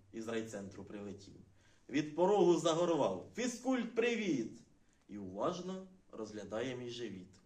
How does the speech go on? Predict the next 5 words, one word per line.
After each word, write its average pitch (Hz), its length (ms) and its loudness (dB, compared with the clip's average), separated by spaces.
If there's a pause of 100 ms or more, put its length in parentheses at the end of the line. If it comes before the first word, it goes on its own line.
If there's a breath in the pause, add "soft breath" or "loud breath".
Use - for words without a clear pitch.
(840 soft breath)
Що - 340 -6
воно 139 400 -4 (200)
за 120 140 -12
чудосія 117 720 -10 (120)
бубонить? 110 600 -8